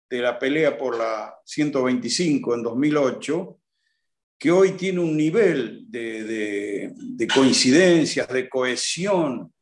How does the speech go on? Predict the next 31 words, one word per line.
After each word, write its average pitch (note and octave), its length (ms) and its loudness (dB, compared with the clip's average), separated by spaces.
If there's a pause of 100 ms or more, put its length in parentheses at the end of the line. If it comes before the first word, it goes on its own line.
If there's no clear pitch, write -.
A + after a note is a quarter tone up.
(400)
y B2+ 100 -4
de C#3 140 0
fuerza F#3 580 0
que D#3+ 140 -4
no F#3+ 200 -2
estaban D#3+ 840 -2 (520)
en D3+ 200 0
aquel E3 340 2
tiempo F3 420 -2
de C#3 100 2
recuperación C3+ 800 -4
después D3 340 0
de C#3+ 60 2
dos C3+ 200 -2
mil D3+ 180 -2
uno E3+ 640 -2 (280)
y, B2 720 -4
y A#2+ 80 -2
cuando A#2 840 4
empezó B2 460 0
a D#3 60 4
gobernar C3+ 580 2
Néstor C3+ 480 -6
Kirchner. C3 500 0 (300)
Recuerdo F#3 440 2
que F3+ 80 0
en F3+ 100 -2
algún F3+ 260 -2
momento F#3 520 -4
Paolo D#3+ 380 2
Roca C#3+ 640 -6